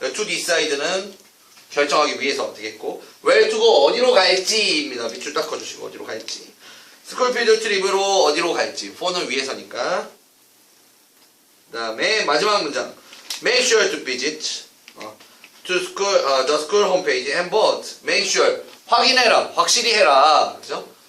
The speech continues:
꼭 해라. 꼭 뭐뭐뭐뭐 하라. 이런 뜻입니다. Make sure. 그래서 꼭 방문해라. 스쿨 홈페이지를. 그리고 투표해라. 이렇게. Make sure 동그라미 딱 쳐주시고, to visit까지.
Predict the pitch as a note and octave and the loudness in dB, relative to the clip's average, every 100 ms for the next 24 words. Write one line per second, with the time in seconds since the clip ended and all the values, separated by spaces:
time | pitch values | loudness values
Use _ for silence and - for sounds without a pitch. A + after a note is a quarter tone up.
0 | _ - D4 C#4+ - - A#3 A#3 - - | _ 2 4 4 0 0 2 4 2 -4
1 | - C#4 D4+ G#3 - E3+ G3 F#3+ F#3+ G3 | -2 4 4 4 -2 0 2 2 2 2
2 | F#3+ F#3+ G3+ F#3+ F3 D#3+ D3 B2 B2+ B2 | 2 2 4 4 6 6 4 2 0 -4
3 | A#2+ G2+ G#2 G#2+ - B2 - - - - | -8 -10 -12 -12 -8 -4 -6 -6 -14 -18
4 | - - D3 D#3 D#3 C4 C4 C4 C#3+ C#3+ | -16 -4 -2 0 4 4 4 2 -8 -6
5 | D#3+ D#3+ C3 A#2 A#2+ A#2 - A2 - A#2 | -4 0 0 2 0 -4 -8 -10 -8 -10
6 | G#2 G#2+ D3 D3 B3 - - - _ - | -12 -12 -6 2 2 2 -4 -20 _ -14
7 | E3+ F3+ C3 A#2 - A2 - - - - | -4 0 2 0 -6 -18 -20 -20 -20 -6
8 | C#3+ D#3 E3+ E3 E3 D3+ D3 D3 D#3+ D3 | -4 -2 -2 -2 -2 -4 -4 -4 -4 -4
9 | G#2+ A2 F#3+ D#3 - - - A#2 A2 B2+ | -6 -8 -6 -6 -6 -10 -8 -6 -6 -10
10 | F#3+ | -12